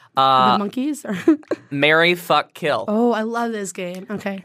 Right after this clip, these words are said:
Speaker 1: Tom Hanks.
Speaker 2: Okay.
Speaker 1: Timothée Chalamet.
Speaker 2: Chala Makala Makale. <laughs>
Speaker 1: Or Adam Driver.
Speaker 2: Oh, this is so hard. Ugh. Damn.
Speaker 1: Okay,
Speaker 2: Okay.
Speaker 1: let's start easy. Who are you gonna marry?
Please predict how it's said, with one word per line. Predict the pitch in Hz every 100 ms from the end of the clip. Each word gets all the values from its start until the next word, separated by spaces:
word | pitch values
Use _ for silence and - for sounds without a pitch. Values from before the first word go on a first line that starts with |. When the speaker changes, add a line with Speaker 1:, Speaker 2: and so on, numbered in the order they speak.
| _
Speaker 1:
Tom | - 135
Hanks. | 208 151 131 - - - -
Speaker 2:
Okay. | 285 214 269 _ _ _ _ _ _ _
Speaker 1:
Timothée | - 196 208 214 202
Chalamet. | 190 - 190 190 123 104 101 170
Speaker 2:
Chala | - 214 214 208
Makala | 202 208 202
Makale. | 196 196 214 220 233 240 - 320 -
<laughs> |
Speaker 1:
Or | 156 147 -
Adam | 160 175 175
Driver. | 143 143 131 110 98 _
Speaker 2:
Oh, | 269 285 320 349
this | 339 359
is | 381 311
so | 415 392 370
hard. | 311 370 403 403 381 370 349 320 285
Ugh. | 269 254 233 - _ _ - _ _ _ _ -
Damn. | 339 330 311 294 269 240 202 202 -
Speaker 1:
Okay, | 240 214
Speaker 2:
Okay. | 214
Speaker 1:
let's | 170 190 233
start | - 247 196
easy. | 170 123
Who | 147
are |
you | 185 175
gonna | 185
marry? | 143 104 73